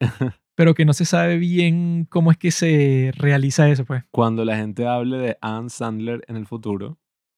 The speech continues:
Speaker 1: van a decir y que no. La palabra sandleriano utilizada por primera vez por los padres del cine en su podcast número cincuenta,
Speaker 2: Mm.
Speaker 1: año dos mil veintidós. Así que, bueno, estamos presenciando un momento histórico.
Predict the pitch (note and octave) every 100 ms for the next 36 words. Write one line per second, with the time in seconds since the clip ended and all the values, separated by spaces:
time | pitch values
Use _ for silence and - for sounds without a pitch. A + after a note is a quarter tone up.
0 | _ _ G2+ G2 F#2+ A2 - F#2+ F2+ -
1 | F#2+ F2+ F#2 _ _ _ _ _ G2+ G2+
2 | G2 F#2+ G2+ A2 A#2 G#2+ F#2+ F#2 G2 G#2
3 | B2 G#2+ F#2+ F#2 G2 F#2+ A#2 A2 F#2+ F#2+
4 | G2 G2 - G#2 F#2+ - F#2+ F#2+ G#2+ G2
5 | - G2 G2 G#2+ G2 F2+ G2 - G2+ G2
6 | G2+ G#2 - F#2 F#2+ A2+ B2 C#3 E3 _
7 | _ _ D3+ G2+ G2 A2 G2+ F#2+ G#2 G2+
8 | G2+ B2 D#3+ _ _ _ G2 - F#2 G#2
9 | G#2 C#3 - G#2 G2 B2+ D#3+ F#3+ B2 A2+
10 | B2 C3 D3 D3 C#3+ C3+ - A#2+ B2 B2+